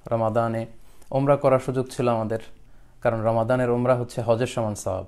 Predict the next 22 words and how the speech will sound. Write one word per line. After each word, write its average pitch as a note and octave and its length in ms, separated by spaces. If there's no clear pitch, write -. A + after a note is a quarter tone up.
কিন্তু A#2 220
এবছর A#2+ 520
এই A#2 100
সবগুলো, B2 640
আহ, G#2+ 200
সওয়াবের A2+ 460
বিশেষ A#2 520
মাধ্যম A#2+ 340
থেকে A#2 220
আমরা A2 200
মাহরুম। A#2+ 380
কোভিড A#2+ 320
নাইন্টিনের A#2+ 420
কারণে A#2 280
আমরা A2 200
জানি G#2+ 280
যে G2+ 240
গোটা A#2 200
বিশ্ব B2+ 340
এখন A2 240
একেবারে G#2 400
স্তব্ধ, G#2 640